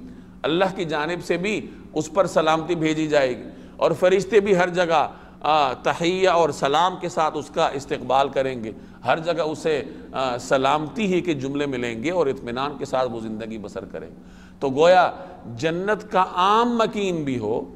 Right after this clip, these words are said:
वो भी सलामती के साथ रहेगा, तो जो जन्नत के आला मकामात पर फायज हैं, उनके दरजात का तो क्या ही कहना।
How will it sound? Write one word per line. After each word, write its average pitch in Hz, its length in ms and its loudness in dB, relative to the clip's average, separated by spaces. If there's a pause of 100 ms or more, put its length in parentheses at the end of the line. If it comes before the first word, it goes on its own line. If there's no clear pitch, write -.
वो 156 220 4
भी 247 120 4
सलामती 180 520 2
के 175 140 -6
साथ 139 300 0
रहेगा, 117 560 -2 (340)
तो 135 100 2
जो 139 180 2
जन्नत 131 380 -2
के 131 100 -8
आला 131 320 0
मकामात 120 600 -4
पर 113 100 -4
फायज 113 400 -2
हैं, 139 200 -8
उनके 127 480 -6
दरजात 104 580 -4
का 127 100 -4
तो - 120 -10
क्या 110 200 -6
ही 131 140 -8
कहना। 110 280 -10